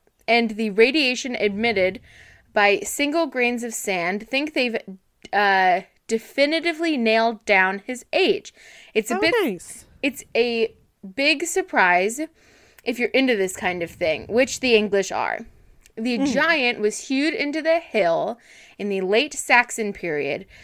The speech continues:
Speaker 1: between, uh, A D seven hundred and A D eleven ten. The highest probability is A D nine oh eight, the scientists say. "Every archaeologist I know, including me,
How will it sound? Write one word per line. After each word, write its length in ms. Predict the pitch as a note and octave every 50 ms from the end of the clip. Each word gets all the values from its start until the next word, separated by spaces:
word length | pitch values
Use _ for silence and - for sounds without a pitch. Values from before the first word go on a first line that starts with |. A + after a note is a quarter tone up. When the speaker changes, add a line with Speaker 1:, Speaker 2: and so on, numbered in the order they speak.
| - - -
Speaker 1:
between, 580 | A3 G#3 - - A#3 G#3+ G#3 G3+ G3+ G3+ G3+ - _ _ _ _ _ _ _ _ _ _ _ - -
uh, 180 | G3+ F#3+ - -
A 280 | - A3+ B3+ D4 E4 D4
D 180 | D#4 D#4 D#4 D4+
seven 320 | - D4+ C4 B3+ C#4+ D4+
hundred 420 | B3+ A#3+ G3 G3 E3+ F3+ F#3 F#3+ -
and 180 | - F3+ F3+ -
A 240 | - G#3 A#3 C4+ C#4
D 300 | A3 G3 G#3+ G#3 G3+ -
eleven 600 | - F#3+ G3+ G3 G3+ G#3 G#3+ G#3+ A3+ A3 G#3+ G#3+
ten. 600 | G#3 - - - - F3 D#3 G2 - - - A3 - _ _ _ -
The 120 | G3 G3+
highest 500 | F#3+ - A#3 A#3 B3+ C4+ D4+ D#4+ - -
probability 920 | - D#4 C#4+ C#4 D#4+ B3+ G#3 G3 F#3 F3+ F3+ F3+ F#3 F#3 F#3 A3+ C4 - - - - - - - - -
is 160 | G3 F#3 - _ -
A 240 | A3+ B3 C#4+ D#4 D#4+
D 360 | B3 A3+ A#3 A3+ A3 A3 G#3+ - -
nine 500 | G3+ G#3 G3+ G3+ G#3 G#3 A3 A3+ A3+ A3+
oh 320 | - - G3 G3 G3 G3 - -
eight, 400 | F3+ E3+ - - - - - - _ - - - _ _ _ -
the 80 | F#3+ G3+
scientists 760 | - - F#3 E3+ D#3+ D3 D3+ - - A#2+ - - - -
say. 500 | - - - F3+ E3 F3 E3+ G3 C4 E4+ - - - - - - - _ _ _ _ - _ -
"Every 320 | A#3+ C4+ C#4 D#4+ F#4 F4+
archaeologist 840 | - C#4 C#4 C#4 - D4 B3+ G#3+ G3+ G3+ G3+ G3+ G3+ G3+ G3 - - -
I 220 | - G#3 G#3+ A#3+
know, 240 | A#3+ G3+ F3+ E3+ E3+
including 580 | E3 F3+ F#3 - - C4 C#4+ C#4+ E4 D4+ B3+ G3+
me, 280 | F#3+ F3 E3+ F3 F#3+